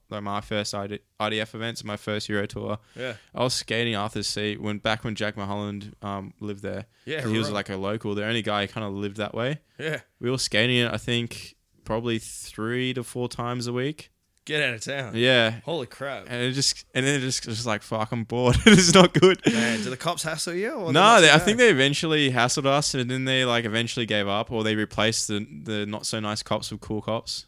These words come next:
Speaker 2: Oh,
Speaker 1: And we
Speaker 2: right.
Speaker 1: just told them we was training for the Olympics, and they, like, eventually figured out it was a joke and ran with it.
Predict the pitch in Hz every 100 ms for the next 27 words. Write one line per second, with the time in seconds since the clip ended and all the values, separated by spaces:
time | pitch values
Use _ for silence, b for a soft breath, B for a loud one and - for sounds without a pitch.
0 | _ - 139 135 123 143 - 147 151 143
1 | 127 110 120 120 117 117 101 104 113 95
2 | - 120 113 110 104 104 - 110 117 113
3 | 107 107 101 98 101 101 101 101 95 98
4 | 101 95 95